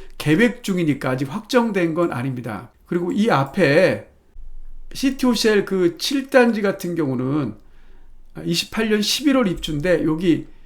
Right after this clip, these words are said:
에, 씨티오씨엘 일 단지 앞에 용현 하객 일 초가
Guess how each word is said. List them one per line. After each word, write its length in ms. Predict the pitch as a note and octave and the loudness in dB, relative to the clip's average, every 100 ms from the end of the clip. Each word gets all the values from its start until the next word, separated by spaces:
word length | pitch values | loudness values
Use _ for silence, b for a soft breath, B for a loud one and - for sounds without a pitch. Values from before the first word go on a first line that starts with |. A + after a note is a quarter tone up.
| b b - | b b -20
에, 360 | - - - C4+ | -14 -12 -12 -6
씨티오씨엘 520 | B3 A#3+ A3+ F#3+ D3 | -6 -2 0 2 2
일 200 | C#3 - | 0 2
단지 340 | A#3+ A#3 G3+ | 4 4 2
앞에 300 | D#3 C3 D#3 | 0 0 0
용현 260 | D3+ F3 G3 | 0 2 0
하객 300 | G3 F#3 - A3+ | -2 -2 -4 -2
일 260 | A#3 A#3 | 0 0
초가 560 | - F#3 F3 E3 G2+ | -2 -2 0 0 -2